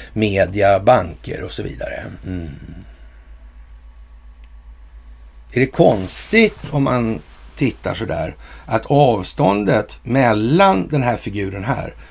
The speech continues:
med mustaschen här, ja, och, och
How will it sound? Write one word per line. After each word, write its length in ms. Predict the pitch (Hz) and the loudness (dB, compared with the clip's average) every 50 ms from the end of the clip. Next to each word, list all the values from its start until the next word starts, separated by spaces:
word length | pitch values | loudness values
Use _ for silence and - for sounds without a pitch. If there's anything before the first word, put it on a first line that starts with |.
| - - | -14 -10
med 140 | 107 98 | -8 -6
mustaschen 800 | 98 98 101 - - - 127 143 139 - - - - - 107 95 | -4 -4 -4 -6 -4 -2 -2 0 0 0 -2 -4 -6 -6 -6 -8
här, 280 | 107 - - - - - - - - - - - - | -10 -10 -12 -12 -14 -16 -20 -20 -20 -20 -20 -10 -4
ja, 260 | 123 113 101 92 - - - - - - - - | -2 0 0 0 -2 -6 -14 -20 -20 -20 -14 -4
och, 240 | - 131 127 - 139 | -2 -2 0 0 0
och 360 | 127 123 120 113 113 113 | 0 2 2 2 2 2